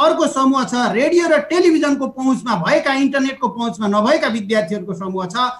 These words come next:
त्यस्तै गरी अर्को समूह भनेको हाम्रो, अ, कुनै किसिमको इन्टरनेट, रेडियो, कुनै प्रकारको पनि पहुँच नभएका विद्यार्थीहरूको समूह छ। हाम्रा विद्यालयहरूले अहिलेसम्म ती तिन प्रकारका विद्यार्थीहरूलाई तिन भागमा वर्गीकरण गरिसक्नु पर्थ्यो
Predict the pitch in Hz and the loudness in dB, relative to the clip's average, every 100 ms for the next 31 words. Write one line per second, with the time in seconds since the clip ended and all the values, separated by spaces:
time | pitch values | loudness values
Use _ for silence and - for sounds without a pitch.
0 | - - 285 - 359 320 311 - 285 320 | -18 -6 -6 0 2 6 4 2 0 2
1 | 370 269 285 294 269 226 233 240 226 202 | 2 2 2 4 4 4 0 0 2 2
2 | 233 254 247 - _ 226 214 214 359 392 | 2 2 2 0 _ -2 -2 2 4 6
3 | 381 330 247 277 277 277 277 269 - 285 | 6 4 4 4 4 4 4 2 -4 0
4 | 285 277 254 254 202 226 262 277 277 - | 2 2 2 0 0 0 2 2 0 0
5 | 370 370 339 285 269 262 247 262 247 247 | 4 6 6 2 0 -2 -2 -2 -2 -2
6 | 240 247 226 226 240 285 240 214 180 226 | -2 -2 0 0 2 0 0 -4 -2 0
7 | 240 208 190 170 170 165 160 151 - 139 | 0 -2 -4 -4 -4 -2 -2 -6 -10 -20
8 | _ _ _ 185 285 339 339 254 - - | _ _ _ -2 2 4 4 2 -2 -10
9 | 196 277 294 330 349 294 277 277 285 320 | -4 0 4 6 6 6 6 2 4 6
10 | 339 311 277 277 - 262 - 330 294 269 | 6 4 2 0 0 -6 2 4 4 2
11 | 262 294 330 269 220 247 220 247 - 226 | 2 2 0 0 -4 -4 -2 -2 0 0
12 | 226 269 285 185 _ - 370 349 254 247 | 2 0 0 -2 _ -6 4 4 6 4
13 | 247 247 190 220 220 226 220 226 180 233 | 2 0 2 0 0 0 0 0 2 2
14 | 240 226 214 226 - 320 330 - 147 | 2 0 -2 -2 2 2 2 0 -6